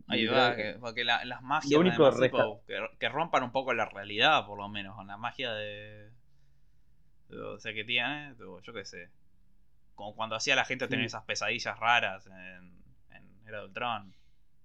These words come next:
Speaker 1: Yo qué sé,
Speaker 2: Saber,
Speaker 1: rompe
Speaker 2: sí,
Speaker 1: un poco
Speaker 2: claro,
Speaker 1: la
Speaker 2: a mí me hubiese,
Speaker 1: realidad.
Speaker 2: me hubiese gustado hacer, tipo, o sea, como que hubiese
Speaker 1: Algo
Speaker 2: pasado
Speaker 1: más
Speaker 2: algo
Speaker 1: estilo,
Speaker 2: similar.
Speaker 1: la pelea de, por ejemplo, la pelea de Doctor Strange en el mundo, en el mundo espejo, eso, eh,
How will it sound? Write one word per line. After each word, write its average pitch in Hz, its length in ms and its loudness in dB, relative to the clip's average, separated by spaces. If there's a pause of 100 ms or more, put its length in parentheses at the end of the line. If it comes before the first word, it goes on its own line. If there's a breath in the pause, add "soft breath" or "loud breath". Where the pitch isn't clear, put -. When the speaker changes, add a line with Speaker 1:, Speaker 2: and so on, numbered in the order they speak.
(960)
Speaker 1:
Yo 113 120 -20
qué 101 100 -14
sé, 117 120 0
Speaker 2:
Saber, 147 160 6
Speaker 1:
rompe 143 260 4
Speaker 2:
sí, - 20 6
Speaker 1:
un - 60 -2
poco 151 160 12
Speaker 2:
claro, - 0 -
Speaker 1:
la - 80 6
Speaker 2:
a 143 40 4
mí 165 60 4
me 196 60 4
hubiese, 175 300 2
Speaker 1:
realidad. - 20 -4
Speaker 2:
me 135 100 0
hubiese 147 180 -2
gustado 147 500 8 (420)
hacer, 139 440 0
tipo, 135 220 -4
o 123 60 2
sea, 131 200 4
como 127 220 -4
que 120 300 -2 (120)
hubiese 135 280 0
Speaker 1:
Algo 180 160 6
Speaker 2:
pasado 143 40 8
Speaker 1:
más 143 120 6
Speaker 2:
algo - 20 2
Speaker 1:
estilo, 160 380 2
Speaker 2:
similar. 120 360 8
Speaker 1:
la 147 120 6
pelea 160 280 10
de, 147 80 8
por 143 140 2
ejemplo, 135 220 -2
la 117 180 4
pelea 123 420 -2
de 156 80 0
Doctor 139 280 -2
Strange 107 440 -2
en 101 60 -16
el 101 80 -12
mundo, 107 840 -8 (240)
en - 60 -20
el - 80 -20
mundo 104 200 -12
espejo, 170 540 -2 (500)
eso, 143 300 -4 (200)
eh, - 120 -20